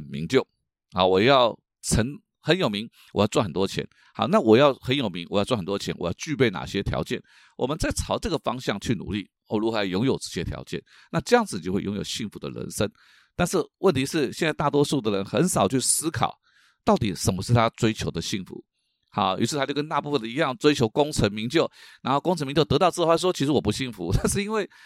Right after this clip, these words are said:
你根本不知道你真正在乎的是什么，目标都错了，结果怎么会是对的？好，所以逻辑是比我们想象中的简单。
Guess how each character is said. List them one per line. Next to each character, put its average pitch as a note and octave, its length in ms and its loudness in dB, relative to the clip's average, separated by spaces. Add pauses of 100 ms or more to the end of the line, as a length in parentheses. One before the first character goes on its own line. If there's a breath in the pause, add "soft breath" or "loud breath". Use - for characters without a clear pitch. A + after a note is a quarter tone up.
(160 loud breath)
你 - 60 -20
根 E3 140 4
本 D3 100 4
不 G#2 80 -6
知 A2 140 -10
道 A2 300 -4
你 F#2 100 -12
真 G2+ 200 -10
正 B2 120 -4
在 G2+ 140 -4
乎 G2 140 -10
的 E2+ 100 -8
是 - 140 -8
什 - 140 -14
么， - 100 -20 (840)
目 G3 180 4
标 A2+ 240 2
都 G2+ 140 -2
错 F#2+ 280 -2
了， - 100 -18 (720)
结 G2+ 200 -8
果 G2+ 240 -2 (480)
怎 - 160 -12
么 C2 160 -18
会 E2+ 120 -10
是 - 160 -18 (160)
对 F#2 160 -4
的？ - 80 -20 (460)
好， - 320 -8
所 E3+ 180 -2
以 C#3+ 200 0 (480 loud breath)
逻 D3 160 4
辑 C#3+ 400 -4 (240)
是 - 140 0
比 D3+ 160 -2
我 C3 80 4
们 G2+ 100 -4
想 E2+ 200 -6
象 G#2+ 100 -6
中 G#2+ 100 -8
的 A2 80 -2
简 D2+ 220 -6
单。 F#2 260 -6